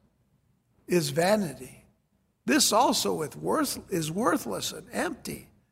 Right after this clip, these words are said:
and insufficient and futile. Verse twenty, "Therefore I went about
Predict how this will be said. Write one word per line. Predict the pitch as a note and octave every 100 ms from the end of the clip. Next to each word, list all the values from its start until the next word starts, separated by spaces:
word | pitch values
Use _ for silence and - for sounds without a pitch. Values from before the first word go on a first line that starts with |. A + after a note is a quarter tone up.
| _ _ _ _ -
and | D3 F3+
insufficient | B3+ F#3+ F#3 - D#3 - B3 E4 - - - - - _ _ _ _ _ _ _ _ _
and | C3 A#2+
futile. | F3 G#3 - B2+ - - - _ _ _ _ _ _ _ _ _ _ _ _ _ _ _ _ -
Verse | F3 E3
twenty, | G3 A#3 A3+ C#3 - - _ _ _ _ _ _ _
"Therefore | E3+ G3 G3+ G#3+
I | G#3
went | G3 G#3+
about | A3 G3+ A#3+ A#3 -